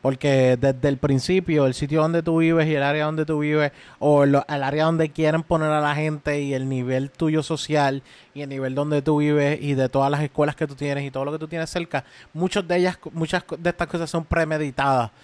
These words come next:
Tanto punto donde tengo una urbanización que cuesta tanto, pues esta es la gente, este es el tipo de negocios que yo puedo tener alrededor.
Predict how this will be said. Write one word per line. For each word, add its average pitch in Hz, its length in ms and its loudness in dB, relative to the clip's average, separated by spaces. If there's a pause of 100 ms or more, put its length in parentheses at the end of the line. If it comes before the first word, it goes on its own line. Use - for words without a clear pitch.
(300)
Tanto 151 360 0
punto 170 320 0
donde 160 260 0
tengo 151 200 0
una 175 120 4
urbanización 180 580 0
que 160 160 -2
cuesta 160 380 0
tanto, 214 440 0 (240)
pues 143 180 -4
esta 170 160 -6
es 165 40 -2
la 160 80 -2
gente, 165 400 -8
este 156 200 -8
es 170 40 -6
el 165 120 -8
tipo 170 280 -2
de 151 240 -2
negocios 147 440 -6
que 160 100 -6
yo 151 100 -2
puedo 147 200 -2
tener 151 180 -2
alrededor. 131 560 0